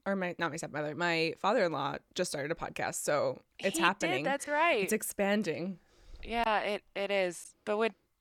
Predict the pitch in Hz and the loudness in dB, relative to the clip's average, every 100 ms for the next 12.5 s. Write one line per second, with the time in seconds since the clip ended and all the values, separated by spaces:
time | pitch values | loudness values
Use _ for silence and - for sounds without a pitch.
0 | - 220 214 - _ _ _ - - 226 | -4 -2 -2 -4 _ _ _ -6 -4 -2
1 | 226 240 269 226 226 220 - 208 185 175 | 2 4 6 6 6 6 4 2 2 4
2 | 170 160 151 147 143 135 180 185 190 196 | 2 2 -2 -2 -4 0 0 0 2 4
3 | 202 202 202 208 _ _ - - 202 196 | 4 4 0 -4 _ _ -10 0 4 6
4 | 190 190 180 - 175 175 175 180 - - | 6 6 0 -4 -2 -2 -2 -6 -14 -20
5 | _ - 190 185 175 180 185 196 202 175 | _ -4 0 0 2 0 2 0 0 0
6 | 185 175 170 175 175 175 185 170 175 170 | 0 2 0 0 0 -2 -2 -2 -2 0
7 | 160 185 190 180 170 - 160 131 190 - | 0 0 0 -2 -4 -4 -4 -4 -6 -14
8 | - 294 294 - - 359 571 - - - | -2 0 2 0 -2 -2 -2 -6 -6 -10
9 | - _ _ _ _ - - - - - | -10 _ _ _ _ -20 -14 -10 -10 -8
10 | 196 202 208 208 202 190 180 170 165 156 | -6 -4 -2 0 0 2 2 2 2 -2
11 | - - 190 180 180 170 156 151 - 143 | 0 4 4 4 2 0 -4 -6 -4 -6
12 | 151 156 151 147 | -6 -6 -4 -4